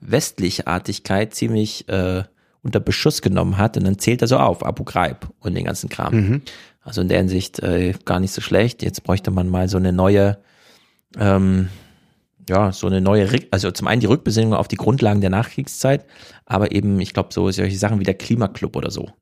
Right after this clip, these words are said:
Speaker 1: Das, das
Speaker 2: Ja.
Speaker 1: findet er sehr modern, kommt hier nicht vor im Buch, aber diese Idee von neue,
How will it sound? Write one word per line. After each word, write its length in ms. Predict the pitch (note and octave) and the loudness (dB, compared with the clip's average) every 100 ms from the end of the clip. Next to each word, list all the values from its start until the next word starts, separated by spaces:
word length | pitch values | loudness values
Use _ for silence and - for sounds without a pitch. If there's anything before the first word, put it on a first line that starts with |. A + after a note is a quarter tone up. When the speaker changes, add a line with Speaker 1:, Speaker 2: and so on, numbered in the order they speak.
| - | -14
Speaker 1:
Das, 200 | - - | -12 -6
das 100 | A2+ | -2
Speaker 2:
Ja. 80 | - | 0
Speaker 1:
findet 220 | F#2+ F2 | 0 2
er 100 | F2+ | 0
sehr 200 | F#2 F#2+ | 2 2
modern, 440 | F#2+ F2 F2+ G#2 | 2 0 -2 -2
kommt 200 | - G2+ F2+ | -6 -6 -2
hier 100 | F2+ | -2
nicht 220 | F#2 - | -4 -2
vor 200 | G2+ G#2 | 0 2
im 120 | G2+ | 2
Buch, 240 | G#2+ G#2+ | 0 0
aber 260 | - F#2+ F2 - - - _ _ - | -2 -2 -4 -12 -20 -20 _ _ -8
diese 140 | G2 | -2
Idee 180 | F2+ F#2+ | 2 2
von 400 | G2 F#2+ F2+ E2+ | 2 0 0 2
neue, 440 | G2+ A2 G2+ - | 4 4 4 0